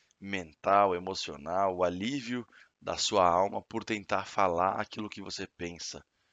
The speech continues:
E quando eu penso que existe esse tipo de fala, essa construção de fala,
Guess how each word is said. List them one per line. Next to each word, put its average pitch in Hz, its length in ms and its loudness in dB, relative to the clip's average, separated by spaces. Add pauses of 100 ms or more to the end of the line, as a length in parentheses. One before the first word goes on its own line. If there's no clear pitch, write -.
(540)
E 90 520 -12
quando 123 260 0
eu 117 80 -2
penso - 440 -2
que - 140 -8
existe 101 380 -4
esse - 120 -10
tipo - 240 -8
de 92 100 -8
fala, 120 360 -2
essa 95 160 -6
construção 107 580 -10
de 98 60 -12
fala, 95 460 2